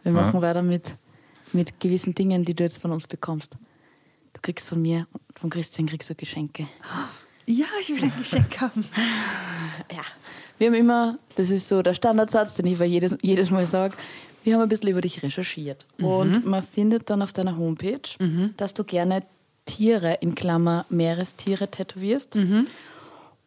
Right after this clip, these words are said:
Speaker 1: Und du stehst auch für Inklusion und Empowerment, Empowerment und Facettenreichtum in allen Farben und Formen.
Speaker 3: Das ist gut zitiert.
Speaker 1: Ja. Und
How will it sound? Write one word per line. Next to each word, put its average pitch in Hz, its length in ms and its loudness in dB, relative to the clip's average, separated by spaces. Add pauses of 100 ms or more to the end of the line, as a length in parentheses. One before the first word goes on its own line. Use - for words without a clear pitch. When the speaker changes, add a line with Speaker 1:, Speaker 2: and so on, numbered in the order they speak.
Speaker 1:
Und 202 400 0
du 208 40 0
stehst 185 340 -4
auch 190 100 -2
für - 140 -2
Inklusion 185 640 0
und 185 80 2
Empowerment, 185 760 -2
Empowerment 175 760 -2
und 185 480 0
Facettenreichtum 190 920 -6
in 190 160 -6
allen 165 200 -4
Farben 160 380 -2
und 160 120 0
Formen. 151 580 0 (320)
Speaker 3:
Das 170 140 -8
ist 190 160 -8
gut 208 200 -6
zitiert. 196 440 -6 (280)
Speaker 1:
Ja. 180 260 4 (800)
Und 208 800 4